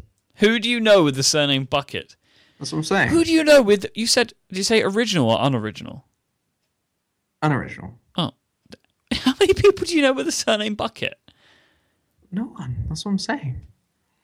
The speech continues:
Speaker 2: Peter
Speaker 1: Un-,
Speaker 2: Capel was
Speaker 1: why
Speaker 2: a
Speaker 1: is,
Speaker 2: German
Speaker 1: hang
Speaker 2: actor
Speaker 1: on.
Speaker 2: who was ali-,
Speaker 1: What,
Speaker 2: who
Speaker 1: what
Speaker 2: was
Speaker 1: do you
Speaker 2: active on
Speaker 1: consider
Speaker 2: screen from
Speaker 1: to be
Speaker 2: nineteen forty-five
Speaker 1: unoriginal?
Speaker 2: until nineteen ninety-five.
Speaker 1: It's an unoriginal. Hmm.
Speaker 2: Yeah, shit.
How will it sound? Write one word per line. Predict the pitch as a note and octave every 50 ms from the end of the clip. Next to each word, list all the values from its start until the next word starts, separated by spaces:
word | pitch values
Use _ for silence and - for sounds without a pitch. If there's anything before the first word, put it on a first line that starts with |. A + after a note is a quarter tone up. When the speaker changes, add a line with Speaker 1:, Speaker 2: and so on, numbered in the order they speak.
| _ _ _ _ -
Speaker 2:
Peter | - F#3 G3+ - F#3+
Speaker 1:
Un-, | F3
Speaker 2:
Capel | - F3+ D#3 - - - A2+ A#2+ D#3 F3+
was | F#3+ D#3+ D#3+ F#3+ A3+
Speaker 1:
why | C#4
Speaker 2:
a | D#4
Speaker 1:
is, | D#4+
Speaker 2:
German | E3+ F3 F3+ F3+ F3 E3+ -
Speaker 1:
hang | C3 C#3 C#4 D4+ D4
Speaker 2:
actor | C#4 E3 B2 A#2+ B2 B2+
Speaker 1:
on. | C3+ C#3
Speaker 2:
who | C#3
was | C#3 - - - -
ali-, | C#3 C#3+
Speaker 1:
What, | D3+ D#3 D#3 -
Speaker 2:
who | -
Speaker 1:
what | D4+ D#4
Speaker 2:
was | D4+ -
Speaker 1:
do | E4 -
you | F4
Speaker 2:
active | F4 - E4
on | D4+
Speaker 1:
consider | - - C#4+ C#4+ B3 B3+
Speaker 2:
screen | A#3 C#3
from | -
Speaker 1:
to | C#4
be | B3 B3 G#3+
Speaker 2:
nineteen | -
forty-five | - G3+ A3+ A#3 A#3 A#3 A3
Speaker 1:
unoriginal? | - A#3 A#3+ A3 - F#3+ E3
Speaker 2:
until | C#3+
nineteen | A2+ G2+ F#2+
ninety-five. | B2+ C3+ A#2+ B2 B2 - G#2+ G#2 G#2+ A2 A#2+ - - - _ -
Speaker 1:
It's | - G#3 D4
an | C#4+ -
unoriginal. | - B3 B3+ B3+ B3 A3+ B3 B3 A3 A#3 A3+ A3 A3 G#3+ G#3+ G#3 G#3 A3 - _ _ _ _ _ _ _ _ _ _ _ _ _ _ _ _ _ _ _ _ _ _ _ _ _ _ _ _ _ _ _ _ _ _ _ _ _ _ _ _ _ _ _ _ _ _ _
Hmm. | - C#3+ C#3 A#2+ -
Speaker 2:
Yeah, | D3 C#3+ C#3 C#3 C#3+ D3
shit. | - - -